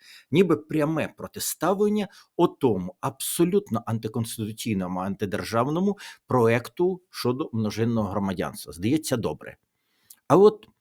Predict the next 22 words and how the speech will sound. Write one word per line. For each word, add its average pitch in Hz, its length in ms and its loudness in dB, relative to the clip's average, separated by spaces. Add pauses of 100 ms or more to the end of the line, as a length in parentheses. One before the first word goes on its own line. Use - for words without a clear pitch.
(120)
мене 180 280 4
щось - 320 0
муняє, 101 600 0
оте, 110 300 -2
муляє, 107 360 2
оте 123 160 0
постійне, 110 720 -2
підступне. - 760 -4 (440)
А 120 100 0
в 117 140 -6
чому 208 460 8
ж - 280 -4
підступ? - 560 -2 (460)
От 113 160 -2
я 226 120 4
стараюся 185 440 -2
ті 190 140 -4
думки 123 280 -2
якось - 280 -6
відганяти. 107 600 -8 (380)
Ні, 151 200 0 (160)
ну, 143 180 -4